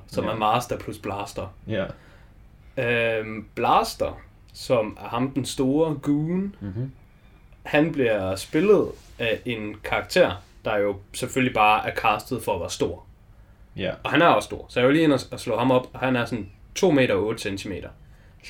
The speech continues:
Speaker 2: Sure.
Speaker 1: det passer sådan rimelig godt. Og så der, hvor hans hjelm rører af,
Speaker 2: Mhm.
Speaker 1: så nu, nu kommer spoilers, så ser man, at det er en med Down syndrom, der er bagved.
Speaker 2: Ja.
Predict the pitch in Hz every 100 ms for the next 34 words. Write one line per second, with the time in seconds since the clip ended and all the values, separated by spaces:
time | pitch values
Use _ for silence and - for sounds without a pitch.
0 | 107 101 - - - - - - - -
1 | - 277 277 269 170 156 131 139 95 95
2 | 98 - - - - - - 120 117 110
3 | 110 110 - 156 165 135 110 - 175 180
4 | 110 101 101 101 151 151 - - - 95
5 | 120 139 - 117 120 151 147 147 117 -
6 | 127 131 165 101 - - - - - -
7 | - - - - - - - 147 156 127
8 | 107 95 110 98 - 110 104 98 92 -
9 | - - 147 127 107 98 113 160 190 -
10 | 117 110 110 95 110 - _ - - 110
11 | 104 113 - 147 87 95 - - - -
12 | - - - 101